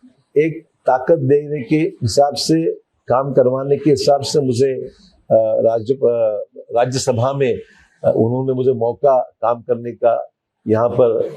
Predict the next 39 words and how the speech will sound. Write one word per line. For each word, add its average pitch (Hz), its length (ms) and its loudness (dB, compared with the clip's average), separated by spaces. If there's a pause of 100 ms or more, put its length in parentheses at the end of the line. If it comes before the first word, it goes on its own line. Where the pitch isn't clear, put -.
इरादा 120 320 2
उनका 117 220 0
घोषित 104 400 0
किया 131 300 4
है। 135 260 0 (460)
और 131 100 2
मैं 139 240 2
भी, 170 100 6
मेरी 147 200 2
तरफ 156 260 0
से 139 220 2
जो 117 200 2
भी 147 80 2
अनुभव 143 680 -2
आज 127 340 0
मुझे 113 240 0
है, 110 300 -2 (480)
राज्य 127 320 0
के 143 100 -2
प्रशासन 139 560 -2
में 147 380 -2 (520)
मैं 123 140 0
पहले 127 240 0
भी 151 100 0
सांसद 139 400 -2
रह 135 140 4
चुका - 280 -4
हूँ 135 180 -4
लोकसभा 131 480 -2
में 131 280 -2
दो 117 160 -2
बार, 127 320 -2 (520)
उसका 151 260 0
पूरा, 147 340 0 (520)
अ, 104 120 -2
फायदा 127 560 0 (420)
भाजपा 139 500 0
को 143 400 0 (380)
और 117 280 -2